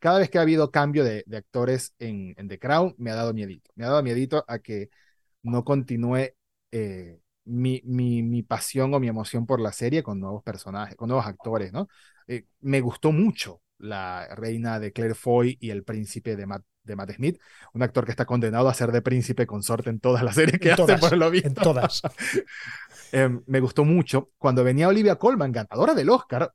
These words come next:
Speaker 1: fantástica, y venía, eh, Tobias, Tobias, Tobias Mackenzie,
Speaker 2: Tobias
Speaker 1: creo que se llama
Speaker 2: Mackenzie,
Speaker 1: él.
Speaker 2: sí, Tobias Mackenzie.
Speaker 1: Grandioso actor que conozco desde Roma,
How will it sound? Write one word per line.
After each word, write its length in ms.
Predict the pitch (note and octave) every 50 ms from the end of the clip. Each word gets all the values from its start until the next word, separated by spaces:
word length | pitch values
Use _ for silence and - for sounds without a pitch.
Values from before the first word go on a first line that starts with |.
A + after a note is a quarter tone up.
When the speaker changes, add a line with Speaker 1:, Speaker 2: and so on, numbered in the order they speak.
| _
Speaker 1:
fantástica, 640 | - A#2 A#2 A#2 A2 - A3 G#3 - - D#3 - C3+ B2+
y 80 | B2 A#2+
venía, 420 | A2+ A2+ A#2 B2+ C#3+ F3+ F#3 E3 -
eh, 480 | B2 A#2 A2+ A2+ G#2 G#2 G2+ G2+ G2+ -
Tobias, 440 | - A2 G#2+ A#2 C3 D3+ D#3+ D3+ -
Tobias, 400 | - - G#2+ G2+ A2+ C#3 D3+ C3 - - _ _ _ _
Tobias 220 | - G2 G#2 B2
Mackenzie, 260 | C3 B2 - D3 F#3+ A3
Speaker 2:
Tobias 180 | D3 D#3 F3 E3+
Speaker 1:
creo 120 | D#3+ D3+
que 60 | - C3+
se 0 |
llama 80 | C3+ C3
Speaker 2:
Mackenzie, 140 | - C#3
Speaker 1:
él. 140 | C3+ F3+ - -
Speaker 2:
sí, 320 | - - D#3 C3+ A#2+ A#2 C3
Tobias 220 | - C3+ C3+ C3+
Mackenzie. 360 | C3 C3 - - A#2 - C3+ C#3
Speaker 1:
Grandioso 840 | D3 C#3+ D3 D3 D3 C#3+ C#3 C3+ B2+ C#3 C3+ D3 G#3 A#3+ - -
actor 400 | D#3 A#2+ - - - C3 E3+ G#3
que 100 | - A#2
conozco 440 | - - G2+ G#2 A#2 B2 - - D3+
desde 260 | C3+ G#2+ G2 G#2 F#2+
Roma, 460 | F#2 A#2+ D3+ F3+ G3+ D#3+ B2 A2+ C#3